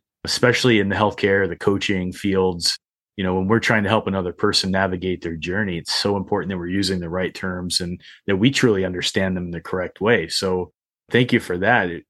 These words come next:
And I've heard you say before, Jeffrey, that you argue in our culture that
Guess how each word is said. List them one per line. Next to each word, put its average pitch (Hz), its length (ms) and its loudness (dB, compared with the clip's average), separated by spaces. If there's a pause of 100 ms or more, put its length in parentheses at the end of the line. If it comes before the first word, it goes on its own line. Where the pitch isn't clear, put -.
And 107 340 -2 (220)
I've 117 160 2
heard 185 220 4
you 180 60 2
say 147 240 4
before, 107 460 2
Jeffrey, 95 600 -4
that 101 340 4 (320)
you 123 200 4
argue 139 360 4
in 143 60 4
our 123 100 4
culture 101 640 0
that 98 340 0